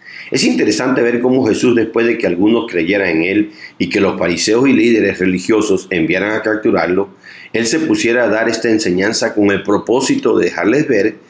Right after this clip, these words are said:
que aunque ellos quisieran capturarlo, como ya vimos, no podían hacerlo, pues todavía no es su tiempo.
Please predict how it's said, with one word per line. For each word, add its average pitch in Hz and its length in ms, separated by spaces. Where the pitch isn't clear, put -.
que - 120
aunque 90 360
ellos 196 400
quisieran 127 580
capturarlo, 101 720
como 95 260
ya 101 180
vimos, 143 440
no 92 300
podían 110 300
hacerlo, 123 460
pues 107 180
todavía 117 440
no 95 100
es 90 80
su 113 160
tiempo. - 420